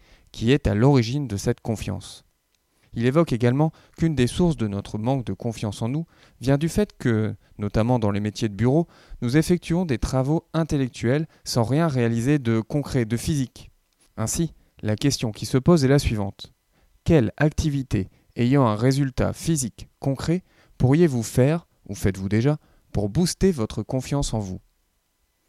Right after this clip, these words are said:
Le deuxième conseil que Charles Pépin évoque dans le livre, et qui m'a vraiment surpris, c'est admirer. Si je vous en parle,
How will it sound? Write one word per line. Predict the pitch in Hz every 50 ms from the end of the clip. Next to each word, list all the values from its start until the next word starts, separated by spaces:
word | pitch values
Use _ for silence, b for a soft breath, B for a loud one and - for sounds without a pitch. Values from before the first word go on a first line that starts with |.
| _ _ _ _ _ _ _ -
Le | - 107
deuxième | 104 131 135 135 147 143 127
conseil | - 131 120 - 160 156 143
que | - 104
Charles | - - 123 110 107
Pépin | - - 113 - - 135
évoque | 123 107 101 110 107 98
dans | 101 98
le | 101 104
livre, | 113 131 156 165 151 151 b b b b b -
et | - 110
qui | - -
m'a | 120 110 110 107
vraiment | 98 95 110 131 151 165 156 139
surpris, | - - 123 - - - 175 190 - _ _ _ _ -
c'est | - - - 139 151 175 - _ _ _ _ -
admirer. | 151 147 131 117 107 98 92 104 95 _ _ _ _ _ _ _ _ _ _ _ _ _
Si | - - 123 113
je | 110 113
vous | 104 107 104
en | 107 110
parle, | 113 143 147 147 151